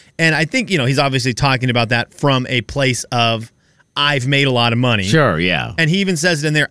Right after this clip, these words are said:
Speaker 1: "I want to give back."
Speaker 2: Which, that's cool.
Speaker 1: I think it's cool, too, because the mindset there is he's an actor. People give their money, their time to see him do his job.
Speaker 2: Yeah.
Speaker 1: People pay to, pay for a movie ticket that eventually gets to, you know, that money eventually gets to John Leguizamo. That, that is valuable. I love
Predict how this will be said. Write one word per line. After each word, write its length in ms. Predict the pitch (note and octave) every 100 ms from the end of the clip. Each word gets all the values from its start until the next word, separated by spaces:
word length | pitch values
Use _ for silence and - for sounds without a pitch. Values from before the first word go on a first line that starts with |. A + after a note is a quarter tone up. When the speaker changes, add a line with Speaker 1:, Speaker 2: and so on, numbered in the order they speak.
| -
Speaker 1:
"I 140 | D3
want 220 | D#3 D3 B2
to 100 | C#3
give 340 | C3+ B2 A2
back." 380 | B2 G2 - -
Speaker 2:
Which, 180 | G3+ E3+
that's 200 | G#3+ -
cool. 420 | D#3+ C#3 F#3+ E3+ _
Speaker 1:
I 100 | F#3
think 140 | A#3+ B3
it's 100 | G#3
cool, 180 | B3+ A#3
too, 180 | B3+
because 240 | F#3 F3 D3+
the 80 | F3+
mindset 500 | F3+ F#3+ F3+ F#3+ D#3
there 260 | F#3+ F#3
is 300 | F#3 F3+ D#3 - _ -
he's 280 | C3 F#3+
an 80 | E3+
actor. 520 | D#3 D3 - E3 G3 G3 _ _ _ _
People 400 | - A#3 F3+ F#3
give 420 | C#3+ C3 F3 D#3
their 200 | B2 D#3
money, 400 | E3 C#3+ C3+ D3+
their 200 | C#3 C#3
time 380 | C#3+ C#3 B2+ B2+
to 120 | A#2+ B2
see 240 | - C#3+
him 300 | B2 D3 C#3
do 180 | B2 B2+
his 240 | B2 A2+
job. 300 | G2+ F2+ - - _ _ _ _
Speaker 2:
Yeah. 180 | F#4+ F4 - -
Speaker 1:
People 260 | G3+ E3+
pay 280 | - G3 G3+
to, 120 | F#3+
pay 300 | D3 - F#3+
for 140 | E3+ F#3
a 60 |
movie 240 | E3 D#3+ C3+
ticket 380 | C3+ A2+ A#2+ - _ _ -
that 80 | C3+
eventually 300 | D3 C3 C#3
gets 180 | C#3
to, 140 | - A#2
you 160 | C#3
know, 80 | B2
that 140 | B2+ C3+
money 180 | C3+ B2+
eventually 320 | B2 A2+ A#2
gets 140 | A#2
to 100 | -
John 260 | G#2+ A#2 A2
Leguizamo. 600 | G#2+ G#2 G#2 G2 F2 -
That, 220 | A#2 A2
that 120 | B2+
is 140 | B2 G#2
valuable. 340 | A#2+ A2 F2+
I 120 | G#2
love 480 | C#3 D3+ E3 E3 D3+